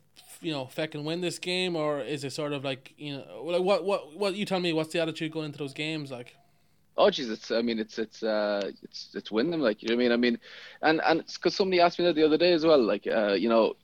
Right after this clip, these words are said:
Speaker 2: you know, when you're playing something like England, like, are you out there to, to win, or are you out there just to,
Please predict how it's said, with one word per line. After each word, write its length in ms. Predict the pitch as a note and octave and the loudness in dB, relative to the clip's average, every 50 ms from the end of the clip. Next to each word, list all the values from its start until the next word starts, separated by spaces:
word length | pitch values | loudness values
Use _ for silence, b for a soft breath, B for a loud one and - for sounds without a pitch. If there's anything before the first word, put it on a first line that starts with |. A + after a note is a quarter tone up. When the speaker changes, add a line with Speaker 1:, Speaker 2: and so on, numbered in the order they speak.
| _ - | _ -2
Speaker 2:
you 80 | B2 | 0
know, 220 | B2+ A#2 A2 G#2 F#2+ | 0 2 0 0 -4
when 100 | - - | -6 -8
you're 80 | A#2+ A2 | -6 -4
playing 220 | - - A#2+ A2+ | 0 0 0 0
something 220 | A2 - B2 A2+ G#2+ | 0 -2 -2 0 0
like 60 | G2 | 2
England, 260 | A2+ B2 A#2+ A#2 G#2+ | 2 0 0 0 -2
like, 140 | G2+ F#2+ G2+ | -2 -2 -2
are 200 | G2+ F#2 - - | -2 -2 0 0
you 120 | A#2 A2+ A#2+ | 2 2 0
out 100 | A#2+ - | 0 0
there 120 | A#2+ G#2 | -2 -4
to, 220 | - - G2+ F2 - _ _ - - - - | -2 -4 -4 -4 -6 _ _ -20 -20 -20 -14
to 100 | - - | -10 -6
win, 180 | G#2+ A2 B2+ C#3 | -2 0 0 0
or 60 | C#3+ | 0
are 20 | |
you 160 | C3+ B2+ A#2 A2+ | 0 0 0 0
out 140 | A2+ A2 | 0 -2
there 80 | G#2+ G#2+ | -4 -6
just 180 | F#2 G#2 - - | -8 -10 -10 -8
to, 360 | - G#2 G#2 G#2 F#2+ F2 - | -6 -4 -2 -2 -4 -4 -8